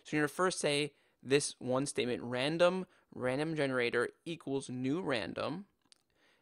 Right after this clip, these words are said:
with a semicolon, and then int random number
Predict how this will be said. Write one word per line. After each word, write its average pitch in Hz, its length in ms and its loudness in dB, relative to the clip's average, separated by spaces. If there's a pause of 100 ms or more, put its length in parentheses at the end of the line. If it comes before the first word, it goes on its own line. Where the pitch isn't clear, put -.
(160)
with - 80 -10
a 117 60 -4
semicolon, 113 720 -6 (500)
and 170 180 2
then 185 200 6 (120)
int 220 360 0 (180)
random 147 320 2
number 131 460 2